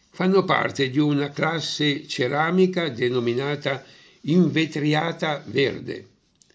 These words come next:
molto diffusa in Italia centro-settentrionale. E proprio ad Assisi, nel millenovecentosessantotto,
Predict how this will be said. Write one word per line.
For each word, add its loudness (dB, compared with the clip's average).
molto 0
diffusa 0
in 2
Italia 0
centro-settentrionale. -4
E -2
proprio 2
ad 0
Assisi, -2
nel 0
millenovecentosessantotto, -2